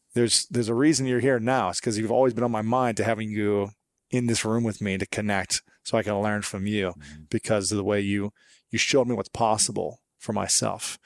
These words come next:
Speaker 1: Because I was able to see it in you, you showed me what's possible for me to stretch into becoming more of that for myself. So I acknowledge you for your incredible gifts that you've worked extremely hard to, to master over the years.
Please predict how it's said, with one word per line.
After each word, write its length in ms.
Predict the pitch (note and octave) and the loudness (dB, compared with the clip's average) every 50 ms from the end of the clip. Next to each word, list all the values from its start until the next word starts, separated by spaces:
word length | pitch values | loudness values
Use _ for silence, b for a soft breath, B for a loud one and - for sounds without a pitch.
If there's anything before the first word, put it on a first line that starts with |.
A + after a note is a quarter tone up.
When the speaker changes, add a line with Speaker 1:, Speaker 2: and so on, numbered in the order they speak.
| B B B B | B B B B
Speaker 1:
Because 220 | - G#2+ A2 A2+ A#2 | -6 -2 0 2 2
I 40 | |
was 120 | A2+ G#2 A2 | 2 4 2
able 120 | A#2+ A2 A2 | 2 2 4
to 20 | - | 2
see 180 | - - C#3 C3+ | 4 4 6 4
it 80 | B2+ | 4
in 120 | A#2+ A2 G#2 | 4 2 0
you, 400 | G#2+ B2 B2+ A2+ G2+ G2+ G2 A2 | 0 2 2 4 4 2 2 2
you 140 | A2+ A2+ A2 | 0 0 0
showed 220 | - - B2 A2 | 2 2 2 2
me 80 | A2 G#2+ | 2 0
what's 140 | G#2+ G#2 | -2 -2
possible 440 | - - - A2 G#2 G#2 - - A2 | -2 0 2 2 2 2 0 -2 -2
for 160 | - - A2 | -2 -2 -2
me 300 | G#2 G#2+ A2+ B2+ C3 B2+ A#2 | -2 0 2 2 2 2 2
to 100 | - A#2 | 2 0
stretch 420 | - - - A2+ G#2+ G2+ - - - | 0 0 2 2 2 2 0 -2 -4
into 260 | C3 A2 - - G#2 | -4 -6 -6 -8 -6
becoming 440 | G2+ G2+ - - A#2 G#2 G#2 G2+ G2 | -8 -8 -6 -4 -4 -4 -2 -2 -2
more 200 | G2+ G#2+ G#2+ G#2 | 0 0 0 0
of 100 | F#2+ F2+ | -2 -2
that 400 | F#2 G#2 G#2 G2+ F#2 - - - - | 0 0 0 0 0 -4 -10 -14 -14
for 200 | - - - - | -14 -14 -10 -6
myself. 640 | G2 F#2+ G2 G2 - - - A2 G2 F#2 G#2 - - - B B B B B B B B B | -4 -2 -2 0 0 -2 -2 -2 -4 -6 -6 -8 -10 -10 B B B B B B B B B
So 160 | B - - A#2 | B -2 0 0
I 60 | G#2+ | 0
acknowledge 380 | G#2 A2+ A#2 A#2 A#2+ B2 A2 | 0 0 0 2 2 0 0
you 60 | A#2 G#2+ | -2 -4
for 160 | - - A2+ | -2 -4 -4
your 120 | G#2+ G#2 | -4 -4
incredible 640 | G2+ - - - - C3 A#2+ A2+ A#2 A2 G#2+ G2+ G2 _ B B B B B B - - G#2 | -6 -8 -6 0 0 0 2 2 2 2 2 0 -4 _ B B B B B B -20 -16 -4
gifts 280 | - C3 C#3 C#3 - - | 2 2 2 4 2 2
that 240 | - A#2+ G#2+ - - | 0 0 0 0 0
you've 200 | C3 B2+ B2 G#2 | 0 0 0 0
worked 220 | G#2 A#2 A2 - - | 0 -2 -2 -2 -4
extremely 720 | G2 - - - - A#2 A#2 A2+ C3+ C#3+ C#3+ C#3 A#2+ G#2+ | -4 -4 -2 -2 -4 -4 -2 0 0 2 2 0 0 -2
hard 500 | - - A2 G#2+ A2+ A#2 A2 G#2+ G#2+ - | -2 0 2 4 4 4 2 0 -2 -4
to, 320 | - - A2 G#2 F#2+ G2+ - - | -2 0 0 0 0 -2 -8 -10
to 100 | - - | -8 -6
master 440 | G2+ G2 G2+ G#2 G#2 G2 - - A2+ | -2 -2 0 0 0 0 0 2 2
over 120 | G#2+ G2+ G2+ | 2 2 2
the 120 | F#2 G2 F#2+ | 0 0 0
years. 500 | F#2 F#2+ F#2+ G#2+ C3 D#3 E3 - - | 2 2 2 2 2 2 0 0 -2